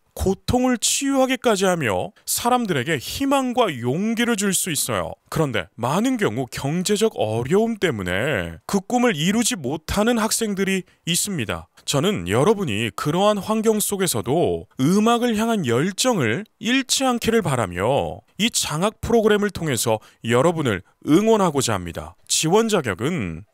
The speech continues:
음악을 너무 하고 싶고 음악이 아니면 안 되겠는데 어려운 가정 환경 때문에 꿈을 이루고 있지 못하는 학생이 바로 지원 자격자예요.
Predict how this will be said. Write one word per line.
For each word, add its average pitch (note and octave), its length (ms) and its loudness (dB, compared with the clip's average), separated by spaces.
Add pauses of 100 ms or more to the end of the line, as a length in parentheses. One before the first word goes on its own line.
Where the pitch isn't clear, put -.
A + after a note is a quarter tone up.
(180)
음악을 A#3+ 480 4
너무 G#3+ 340 2
하고 G3 160 4
싶고 - 460 -4 (140)
음악이 C4 440 4
아니면 A#3+ 360 2
안 B2+ 200 0
되겠는데 D#3+ 680 2 (120)
어려운 A#3 760 4
가정 E3 420 -2
환경 F#3+ 340 0
때문에 G#2 760 -2 (140)
꿈을 D4 360 2
이루고 G#3 360 2
있지 G#3 200 -2
못하는 A3 640 0
학생이 F#3 800 -4
바로 D3 320 0
지원 E3 500 2
자격자예요. B2+ 800 0